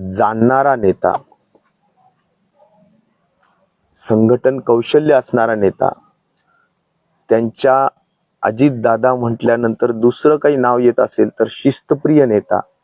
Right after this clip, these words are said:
वक्तशीर नेता, इतके, इतके, इतके विशेषण देऊ शकता येईल असा एक अत्यंत, मी म्हणेल की,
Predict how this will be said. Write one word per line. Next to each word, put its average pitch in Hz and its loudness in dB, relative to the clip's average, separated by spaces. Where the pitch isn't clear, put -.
वक्तशीर 147 0
नेता, 101 0
इतके, 175 2
इतके, - 0
इतके 143 0
विशेषण 127 0
देऊ 117 4
शकता 101 -4
येईल 110 0
असा 120 -2
एक 127 2
अत्यंत, 135 -4
मी 127 2
म्हणेल 123 2
की, 131 4